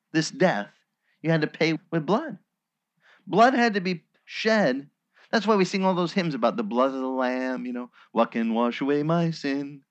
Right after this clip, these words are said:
Nothing but the blood of Jesus."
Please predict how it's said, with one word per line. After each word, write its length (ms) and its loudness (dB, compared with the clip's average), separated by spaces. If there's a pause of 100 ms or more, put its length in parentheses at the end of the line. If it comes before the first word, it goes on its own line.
(500)
Nothing 340 2
but 160 2
the 60 -2
blood 480 0
of 440 -6 (500)
Jesus." 1040 -4